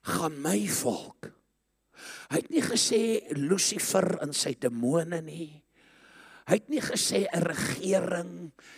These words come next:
en 'n Satan aanbidder of 'n kommunis of 'n regering nie. Hy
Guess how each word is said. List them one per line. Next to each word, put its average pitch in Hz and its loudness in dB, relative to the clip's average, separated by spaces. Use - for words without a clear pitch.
en 143 2
'n 135 0
Satan - -2
aanbidder - -8
of 151 4
'n - -2
kommunis 180 0
of - -6
'n 143 -6
regering 127 -4
nie. 98 -10
Hy 214 4